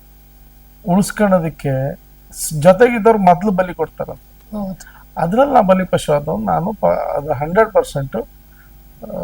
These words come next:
Speaker 1: ನಾನು ಅದ್ರ ಒಂದು ತಿಳ್ಕೊಂಡಿದ್ದು, ಹಿಂದುತ್ವ ನನ್ನ ಆಚರಣೆ,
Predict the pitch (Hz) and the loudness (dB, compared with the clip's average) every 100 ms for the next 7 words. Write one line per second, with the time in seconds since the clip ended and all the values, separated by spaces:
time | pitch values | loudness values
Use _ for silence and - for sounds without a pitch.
0 | 180 175 170 165 165 170 185 214 214 214 | -4 -2 -2 -4 -2 2 2 4 4 4
1 | 196 220 262 - 233 214 240 226 160 156 | 2 0 0 -2 -2 2 2 2 0 -4
2 | 175 - - _ _ _ - - - 156 | -6 -8 -20 _ _ _ -20 -14 -6 -2
3 | 214 254 - 269 247 240 208 175 175 185 | 0 0 0 0 2 2 4 4 4 2
4 | 143 123 | 0 -2